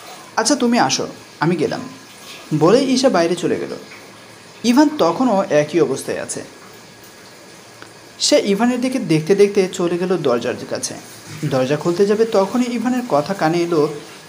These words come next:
"কান্না ছাড়া আর কিছুই কি পারিস না তুই?" ঈশা পিছনে ঘুরে দেখে ফোনের দিকে তাকিয়ে ইভান কথাটা বলছে, কিন্তু ঈশা আশ্চর্য হলো। সে যে কেঁদেছে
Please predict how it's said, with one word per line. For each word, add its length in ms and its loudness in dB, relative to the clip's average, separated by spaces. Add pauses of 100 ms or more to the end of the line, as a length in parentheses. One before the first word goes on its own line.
(240)
"কান্না 300 2
ছাড়া 220 -2
আর 160 2 (100)
কিছুই 300 -4 (100)
কি 120 -6
পারিস 300 0
না 100 0
তুই?" 100 -2 (1120)
ঈশা 280 2
পিছনে 340 0
ঘুরে 240 2
দেখে 420 4
ফোনের 360 -2
দিকে 220 -2
তাকিয়ে 440 0
ইভান 280 -4
কথাটা 300 -4
বলছে, 360 -8 (640)
কিন্তু 180 0
ঈশা 440 -2 (120)
আশ্চর্য 420 -2
হলো। 220 -8 (1800)
সে 240 2
যে 160 0
কেঁদেছে 600 2